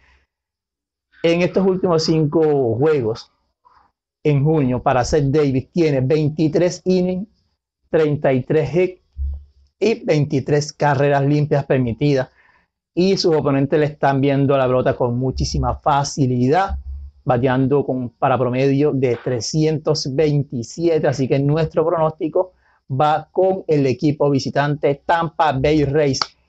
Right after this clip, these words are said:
Y bueno, estos fueron nuestro, nuestra información para la M L B. Recuerda mirar por aquí, por aquí, por aquí, por aquí, por aquí, el video con los, con la información para los animalitos para que veas todo nuestro acierto del día de hoy.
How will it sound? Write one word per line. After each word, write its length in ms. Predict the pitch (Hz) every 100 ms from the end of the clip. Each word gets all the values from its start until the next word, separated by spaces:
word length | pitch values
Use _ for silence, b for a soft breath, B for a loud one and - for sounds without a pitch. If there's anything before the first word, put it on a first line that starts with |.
| _
Y 60 | 165
bueno, 220 | 175 165
estos 160 | 160
fueron 380 | 160 170 165 160 _ _ _ _ _ _
nuestro, 840 | 131 147 156 147 151 151 135 123 127
nuestra 220 | 139 143
información 580 | 139 135 123 - 156 160
para 180 | 156 147
la 160 | 131
M 220 | 131 143
L 140 | 143 139
B. 120 | 180
Recuerda 680 | 151 135 139 135 135 143 139
mirar 340 | 131 127 127
por 180 | - 139
aquí, 420 | 117 - 202 202 - _ _ _
por 140 | 131
aquí, 180 | 123 151
por 120 | 147
aquí, 160 | - 143
por 100 | 143
aquí, 200 | 139 160
por 160 | 135
aquí, 480 | 127 117 160 190 - _ _ _ _ _
el 300 | 160 175 180
video 520 | 151 151 147 151 160 160
con 280 | 180 190 175
los, 260 | 175 - _
con 140 | 139
la 40 | 143
información 380 | 139 123 147
para 140 | 170 160
los 120 | 165
animalitos 540 | 160 175 165 160 175
para 400 | - 180 185 185
que 180 | - 175
veas 280 | 170 175 175 -
todo 220 | 165 170
nuestro 380 | 156 160 156 135
acierto 380 | 123 143 143
del 100 | 151
día 180 | 135 147
de 120 | 143
hoy. 200 | 170 180